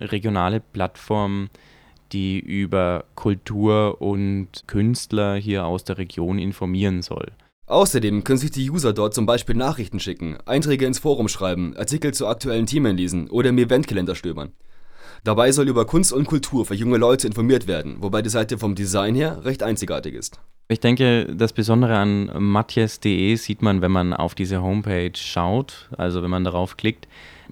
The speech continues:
Speaker 1: schon mal von der gewaltigen Farbpracht, die einem entgegenkommt, <laughs> ist, ähm, für jeden vielleicht ungewohnt, aber, ähm, ich denke,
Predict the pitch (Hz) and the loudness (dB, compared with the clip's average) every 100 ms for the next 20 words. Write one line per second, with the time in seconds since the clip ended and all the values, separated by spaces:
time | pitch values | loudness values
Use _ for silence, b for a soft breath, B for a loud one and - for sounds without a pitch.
0 | 85 - 101 95 95 87 90 90 92 - | -10 -4 -2 0 0 -2 0 2 2 0
1 | 92 90 87 80 - - 87 87 87 87 | 0 0 0 -4 -6 -2 0 0 -2 -4
2 | - 90 90 101 98 90 87 95 - - | -4 0 0 0 -2 -4 0 0 0 -2
3 | 87 87 - 95 82 87 85 85 92 92 | -4 -4 -4 -2 -2 -2 -2 -2 0 0
4 | 87 98 117 - B B B 110 B B | 0 0 0 -4 B B B -8 B B
5 | B 135 101 104 95 - - 90 92 92 | B -12 -2 -2 -2 -6 -2 2 2 2
6 | 98 - B B - 87 92 127 113 98 | -2 -8 B B -6 0 4 6 4 4
7 | 90 - 113 113 95 98 117 117 - 92 | 2 4 6 6 6 6 4 4 2 2
8 | 95 104 104 104 101 - 98 95 95 95 | 2 2 2 2 2 0 -2 -2 -2 -4
9 | 95 - 98 - 101 113 - 110 107 | -6 -6 -8 -2 0 0 0 2 2